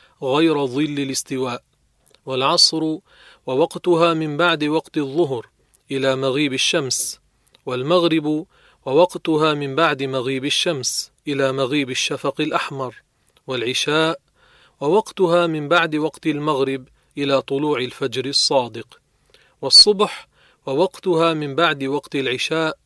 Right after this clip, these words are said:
إلى طلوع الشمس. فتجب هذه الفروض في أوقاتها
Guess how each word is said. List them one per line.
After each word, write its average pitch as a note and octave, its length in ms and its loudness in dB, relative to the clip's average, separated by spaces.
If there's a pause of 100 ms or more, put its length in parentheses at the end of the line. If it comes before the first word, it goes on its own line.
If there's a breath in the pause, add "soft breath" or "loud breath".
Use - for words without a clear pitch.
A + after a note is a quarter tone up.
(120)
إلى C3+ 240 -2
طلوع C3 360 -4
الشمس. - 680 -4 (580 soft breath)
فتجب G3 500 0
هذه D#3 520 2
الفروض D3 580 0
في C#3 240 -4
أوقاتها C#3+ 840 0